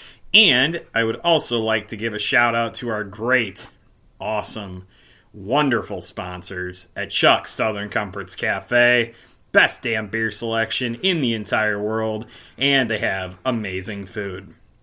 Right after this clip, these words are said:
All right, now that we've got the formalities out of the way, we have to break down how the Carolina Hurricanes, proud owners of five <laughs> former Blackhawks players, came into the United Center.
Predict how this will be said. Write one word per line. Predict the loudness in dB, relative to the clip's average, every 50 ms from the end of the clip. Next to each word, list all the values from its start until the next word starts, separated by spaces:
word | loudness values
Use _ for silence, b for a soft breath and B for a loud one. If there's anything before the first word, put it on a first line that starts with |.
| _ _ _ _ _ _ _ -10 0 4
All | 8 8
right, | 10 10 8 6 2 -4 -2
now | 2 4 4 4
that | 4 4
we've | 2 2 2 4
got | 4 4 4 4
the | 0 -6
formalities | -4 -2 0 0 2 4 4 4 4 4 2 0 -2 -4 -4 -2
out | -2 0 0 -2
of | -2
the | -4 -2
way, | -2 0 0 0 0 0 -2 -6 B B B B B B B
we | -4 -4 -4 0
have | 4 6 6 6 6 4
to | 0 -4
break | -2 2 4 4 4 2 2
down | 2 4 4 4 4 2 0 -2
how | -2 -2 -2
the | -2 -4
Carolina | 2 4 6 6 6 6 4 4 4 4 4 4
Hurricanes, | 4 4 4 4 2 0 -2 -4 -2 -4 -4 -6 -6 -6 -6 -6 b b b b b b b 0
proud | 4 6 6 6 6 4
owners | 2 0 0 0 -2 -2 -4 -4 -6 -8 -8
of | -6 -6 -6 -6
five | -10 -14 -2 2 4 4 6 6 4 4 2 0 -4 -8 -12 -18 -20
<laughs> | _
former | -10 -6 -6 0 2 4 4 4 2 0 0
Blackhawks | 0 2 2 4 4 2 2 2 0 2 0 0 -4 -6 -8
players, | -8 -6 -4 -2 -2 0 0 -2 -2 -4 -6 -6 -8 b b b b b b b b b b b b b
came | 2 4 4 6 6
into | 4 2 2
the | 2 2
United | 4 4 6 6 6 4 4 2
Center. | 0 2 2 4 4 4 4 4 2 0 -2 -6